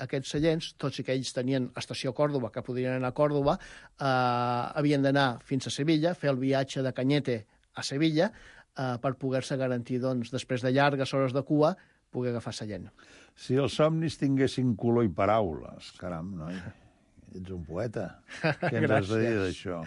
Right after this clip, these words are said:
Speaker 1: Gràcies. Això és un dels, això és un dels capítols d'aquells, el reconec, el reconec perfectament, és quan pugen, és quan pugen al, al Catalán i marxen de, marxen de, d'Andalusia, doncs, buscant, buscant el seu, el seu futur.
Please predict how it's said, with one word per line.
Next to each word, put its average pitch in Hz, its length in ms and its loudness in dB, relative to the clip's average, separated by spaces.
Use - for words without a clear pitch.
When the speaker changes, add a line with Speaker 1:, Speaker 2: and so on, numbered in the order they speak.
Speaker 1:
Gràcies. 131 540 -2
Això 151 240 2
és 214 80 4
un 240 100 4
dels, 147 400 4
això 180 160 -6
és 180 80 -2
un 208 100 0
dels 147 240 2
capítols 135 440 -2
d'aquells, 139 360 2
el 123 100 0
reconec, 123 460 -4
el 127 100 -6
reconec 123 380 -4
perfectament, 135 640 -2
és - 100 -6
quan 117 200 -2
pugen, 120 500 0
és - 120 -6
quan 123 240 0
pugen 123 480 2
al, 110 300 -2
al 117 140 -6
Catalán 151 440 2
i 147 100 2
marxen 127 540 0
de, 113 160 -4
marxen 131 400 0
de, 117 160 -2
d'Andalusia, 127 720 4
doncs, 123 240 -4
buscant, 117 500 -6
buscant 127 320 -4
el 127 80 -4
seu, 117 320 -2
el 123 80 -6
seu 123 140 -4
futur. 127 340 0